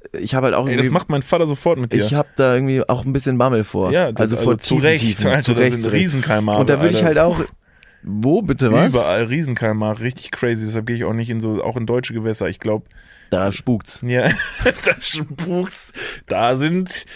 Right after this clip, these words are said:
Speaker 2: Geister unter der Wasseroberfläche, ganz klar. Ich bin mir da relativ sicher. Genau wie unter den dunklen Wolken.
Speaker 1: Drogenabhängigen
Speaker 2: Das
Speaker 1: warten unter der Wasseroberfläche.
Speaker 2: Ey, by the way, mal ganz kurz,
Speaker 1: <laughs> Ja.
Speaker 2: Shoutout an meinen Vater. Mein Vater hat vor ein paar Tagen seinen fünfhundertsten Tauchgang gemacht.
Speaker 1: Ernsthaft?
Speaker 2: Ja.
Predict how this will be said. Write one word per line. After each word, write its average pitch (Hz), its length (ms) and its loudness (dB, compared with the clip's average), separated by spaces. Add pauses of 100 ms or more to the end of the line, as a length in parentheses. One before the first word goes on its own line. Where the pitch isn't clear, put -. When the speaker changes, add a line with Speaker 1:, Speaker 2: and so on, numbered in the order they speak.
(240)
Speaker 2:
Geister 127 440 2
unter 110 160 -2
der 110 140 4
Wasseroberfläche, 104 600 0
ganz 107 220 0
klar. 123 220 0
Ich - 80 -8
bin 110 100 -4
mir 113 80 0
da 117 80 0
relativ 127 300 0
sicher. 127 240 0
Genau 143 320 0
wie 180 80 0
unter 175 180 0
den 151 160 -2
dunklen 160 340 -2
Wolken. 143 280 2
Speaker 1:
Drogenabhängigen 143 840 4
Speaker 2:
Das - 0 -
Speaker 1:
warten 147 300 2
unter 156 220 0
der 135 140 4
Wasseroberfläche. 156 840 2
Speaker 2:
Ey, 123 60 -2
by 147 180 4
the 147 80 2
way, 147 340 2
mal 131 160 2
ganz 147 200 0
kurz, 151 260 2
Speaker 1:
<laughs> - 100 -12
Ja. 147 160 2
Speaker 2:
Shoutout 160 220 2
an 143 80 0
meinen 139 180 0
Vater. 143 500 0
Mein 120 140 0
Vater 139 320 0
hat 131 140 -2
vor 127 120 0
ein 123 80 -4
paar 135 220 0
Tagen 135 320 -2
seinen 123 220 0
fünfhundertsten 175 880 -4
Tauchgang 135 460 -2
gemacht. 101 120 0
Speaker 1:
Ernsthaft? 165 520 0
Speaker 2:
Ja. 110 160 -4